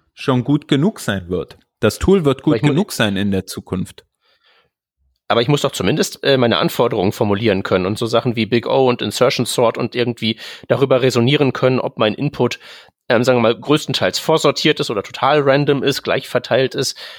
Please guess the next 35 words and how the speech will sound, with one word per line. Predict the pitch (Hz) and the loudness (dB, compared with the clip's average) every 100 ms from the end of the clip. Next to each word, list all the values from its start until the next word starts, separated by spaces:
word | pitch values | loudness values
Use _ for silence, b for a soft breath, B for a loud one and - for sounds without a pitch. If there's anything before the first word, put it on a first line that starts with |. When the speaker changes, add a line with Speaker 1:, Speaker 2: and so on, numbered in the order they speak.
| B B _ | B B _
Speaker 2:
Ich | - | 0
muss | 156 - | 2 2
doch | - | -2
zumindest | - 117 143 135 - | -2 0 0 0 -2
irgendwie | 139 123 120 113 | -2 -2 -2 0
da | 117 101 | 2 2
einen, | 107 110 101 | 2 0 0
einen, | 101 104 | -2 -4
einen, | - 104 | -4 -4
einen | 113 107 107 110 | 0 0 2 2
Nerd | 131 160 | 2 0
haben, | - 90 127 - _ | 0 0 -2 -8 _
der | 123 113 98 92 95 - | -4 0 2 4 2 0
das | 110 92 - | 0 0 0
in, | - 95 95 - 95 | -4 -4 -4 -6 -6
in | - 104 | -2 0
weitem | 95 110 113 | 0 0 -2
Maße | 101 95 - 95 | 0 0 -2 -8
bedient, | 95 156 131 B B B - | -2 -2 -2 B B B -2
wenn | 123 | 0
wir | 120 | 2
nicht | 107 | 2
davon | 101 113 | 0 0
ausgehen, | 85 113 117 | 0 0 0
dass | 101 101 | -2 -2
es | - | -4
in | 110 | -6
Zukunft | 117 107 - | -4 -4 0
den | 104 | 0
einen | 92 113 | 2 2
Sortieralgorithmus, | 107 - 98 104 110 110 117 - | 0 2 0 0 0 -2 -2 -2
die | 92 | 0
alle | 101 | -2
zu | - | -2
knechten, | - 135 - | -4 -4 -4